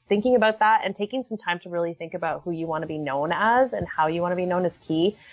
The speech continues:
And spending time, and this is a big one for me, is spending time on your name of your brand. So your brand and your,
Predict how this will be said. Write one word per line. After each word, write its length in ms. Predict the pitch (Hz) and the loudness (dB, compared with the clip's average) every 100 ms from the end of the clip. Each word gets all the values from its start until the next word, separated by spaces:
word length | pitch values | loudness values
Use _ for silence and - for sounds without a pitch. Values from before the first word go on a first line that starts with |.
| - - | -20 -6
And 180 | - 214 | 0 0
spending 440 | - 208 233 339 359 | 0 0 2 0 -2
time, 560 | - 160 156 214 233 - _ | 0 2 4 2 0 -6 _
and 160 | - 185 | -6 -4
this 160 | 208 | -2
is 100 | 269 | -2
a 40 | 233 | -2
big 200 | 175 160 | -2 -2
one 180 | 165 165 | -6 -8
for 120 | 170 | -8
me, 200 | 160 160 | -6 -6
is 100 | 165 | -4
spending 380 | - 165 226 254 | -2 0 0 -2
time 380 | - 165 170 - | 0 2 2 -2
on 280 | 160 156 156 | -2 -2 -2
your 140 | 156 | -6
name 420 | 151 143 139 135 135 | -6 -6 -6 -8 -12
of 160 | 156 | -12
your 120 | 165 | -10
brand. 460 | 147 127 120 - - _ _ _ | -10 -10 -10 -12 -18 _ _ _
So 160 | - 226 | 0 2
your 180 | 214 233 | 4 2
brand 500 | 202 196 240 294 285 | 2 2 4 2 2
and 120 | 202 | -2
your, 360 | 180 175 170 170 | -2 0 0 0